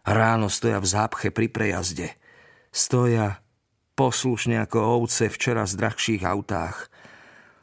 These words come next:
No ona to našťastie už nevidí, pretože vyšliapáva cestičku iba vnútri svojho života. Nevidí tú kapitalistickú potravu pre delá. Sama bola komunistickým mesom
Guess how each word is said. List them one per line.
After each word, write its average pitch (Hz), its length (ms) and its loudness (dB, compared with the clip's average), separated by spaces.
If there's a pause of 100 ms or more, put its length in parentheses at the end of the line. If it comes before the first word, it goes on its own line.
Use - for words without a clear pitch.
(320)
No 120 160 2
ona 160 400 0
to 113 320 -2 (160)
našťastie 110 720 -2
už 101 160 -2
nevidí, 95 560 0
pretože 92 640 -4 (320)
vyšliapáva 110 720 0
cestičku 101 800 -4 (400)
iba 123 320 2
vnútri 104 400 0
svojho 82 300 -4
života. - 580 -10 (880)
Nevidí 127 420 2
tú 82 140 -6
kapitalistickú 85 960 -4
potravu 78 480 -4
pre 82 240 -6
delá. 73 480 -8 (720)
Sama 185 320 2
bola 90 240 -2
komunistickým 92 800 -2
mesom 90 420 -4